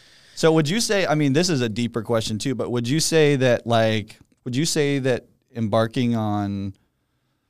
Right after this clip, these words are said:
such a, you know, some, having such responsibility at a young age got you, like, changed your mindset at all to, to kind of take on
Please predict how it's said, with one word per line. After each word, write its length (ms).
such 320
a, 320
you 100
know, 140
some, 260
having 380
such 260
responsibility 800
at 80
a 40
young 260
age 520
got 240
you, 640
like, 180
changed 300
your 80
mindset 420
at 80
all 240
to, 460
to 100
kind 140
of 60
take 280
on 420